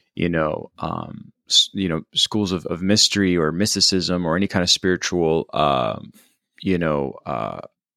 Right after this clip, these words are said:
knowledge. It's, it's to know exactly not only ourselves, but also how to aid ourselves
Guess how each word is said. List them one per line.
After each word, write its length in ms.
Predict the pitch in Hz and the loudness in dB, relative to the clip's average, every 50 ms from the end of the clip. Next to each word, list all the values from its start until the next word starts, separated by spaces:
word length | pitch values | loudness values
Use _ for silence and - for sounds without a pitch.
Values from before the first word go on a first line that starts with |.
| _ _ | _ _
knowledge. 840 | - 95 92 95 92 107 127 110 82 73 78 76 - - - - - - | -8 -2 2 4 4 6 6 4 4 2 2 2 2 0 0 0 -4 -2
It's, 420 | - - 185 - - - - - - - | 0 0 2 4 2 2 2 -2 -6 -4
it's 220 | - 107 98 - - | -2 0 2 0 0
to 120 | - - 101 | 0 0 -2
know 640 | 92 90 92 98 107 110 110 110 107 107 101 - - | 0 2 2 2 4 4 4 4 4 2 0 -2 -4
exactly 840 | 92 87 87 82 95 90 92 101 - - 101 95 92 90 90 87 - _ _ _ _ _ _ _ _ _ _ _ _ _ - | -6 -4 -2 2 2 4 2 2 0 -4 -6 -4 -4 -4 -6 -8 -10 _ _ _ _ _ _ _ _ _ _ _ _ _ -4
not 180 | 87 92 92 95 | 0 0 2 2
only 300 | 92 90 90 87 82 - - - | 2 2 0 0 -4 -6 -4 0
ourselves, 720 | - 78 78 - - - 110 113 123 120 113 - - - _ - - - _ _ _ - | 0 2 2 2 4 4 4 4 4 2 0 0 -2 -2 _ -12 -20 -20 _ _ _ -6
but 100 | 90 90 | 0 2
also 300 | 90 90 90 - - 87 | 4 4 4 2 0 0
how 160 | 87 87 85 | 0 0 -2
to 200 | 85 - - 80 - - | -2 -2 -8 -10 -6 0
aid 340 | - 87 90 90 90 87 - - | 2 4 4 4 4 2 0 -4
ourselves 800 | - - 78 82 82 - - 87 82 80 80 78 82 - - - | -6 -2 -2 0 2 2 2 2 2 2 0 0 2 2 2 2